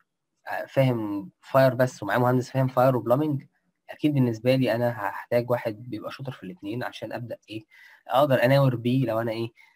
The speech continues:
آه، هحتاج في مشروع تاني وهكذا. فأنت فرصك بتبقى أكتر كل ما يبقى معاك إيه، معاك أنظمة تانية. آه، هو للأسف في السوق، هي وجهة نظري يعني، إن ال-،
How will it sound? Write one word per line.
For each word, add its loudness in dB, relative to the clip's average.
آه، -2
هحتاج -6
في -12
مشروع -6
تاني -6
وهكذا. -8
فأنت -2
فرصك 0
بتبقى -2
أكتر 0
كل 0
ما 4
يبقى 0
معاك -2
إيه، -8
معاك 0
أنظمة -2
تانية. -10
آه، 6
هو 8
للأسف 4
في -10
السوق، 0
هي 0
وجهة 2
نظري 0
يعني، -14
إن -10
ال-، -6